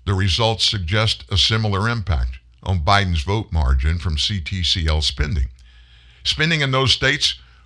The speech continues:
was large enough, likely, and targeted enough to have shifted them into Biden's column. This research and analysis project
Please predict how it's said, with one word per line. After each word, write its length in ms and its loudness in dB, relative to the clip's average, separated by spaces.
was 220 0
large 360 6
enough, 360 0
likely, 500 -2
and 180 -2
targeted 500 4
enough 440 2
to 140 0
have 100 2
shifted 480 -2
them 300 0
into 280 0
Biden's 720 2
column. 540 -2
This 260 4
research 840 2
and 140 2
analysis 680 2
project 680 -4